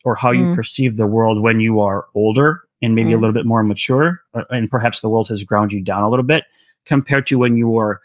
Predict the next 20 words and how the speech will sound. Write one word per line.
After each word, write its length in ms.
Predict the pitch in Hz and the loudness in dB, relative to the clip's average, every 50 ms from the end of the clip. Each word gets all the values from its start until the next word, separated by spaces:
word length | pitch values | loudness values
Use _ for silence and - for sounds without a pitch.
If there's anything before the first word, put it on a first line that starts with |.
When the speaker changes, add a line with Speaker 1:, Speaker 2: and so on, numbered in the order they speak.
| _ _ _ | _ _ _
Speaker 1:
younger 540 | - 104 104 107 104 110 113 107 110 107 101 | -10 -4 -2 0 0 0 0 0 0 0 -2
and 100 | 101 101 | -2 -2
have 160 | 107 113 104 | -4 -2 -2
a 60 | 107 | 0
little 180 | 104 110 110 110 | 0 -2 -2 -2
bit 160 | 110 95 - | -4 -6 -4
more 340 | 107 107 104 104 104 101 - _ _ _ _ _ _ - | -2 -2 -2 -2 -4 -6 -10 _ _ _ _ _ _ -4
energy 440 | 117 117 117 117 104 104 113 107 107 | 0 2 2 2 2 0 0 0 0
or 260 | - 107 107 104 98 | 0 0 0 -2 0
vigor 380 | 98 110 110 107 107 104 104 92 | 0 0 0 2 2 2 0 0
or 440 | - 110 104 104 101 98 98 98 _ _ _ _ _ _ _ _ _ _ _ _ | -2 -2 -2 -2 -2 -4 -6 -10 _ _ _ _ _ _ _ _ _ _ _ _
m-, 160 | 127 - - - _ 147 - | -8 -8 -8 -8 _ -4 -2
maybe 180 | 180 190 196 185 | 0 2 4 4
aggressiveness 640 | 151 123 - 135 131 127 - 147 123 139 127 - 123 | 2 2 0 0 -2 0 -2 -2 -4 -4 -4 -4 -4
is 100 | 101 107 | -2 -2
not 160 | 113 113 - | -2 0 0
the 80 | 120 | 0
right 180 | 110 110 107 95 | 0 0 0 0
word, 200 | 104 110 107 98 | 0 0 0 0
but 140 | 104 98 | -2 -4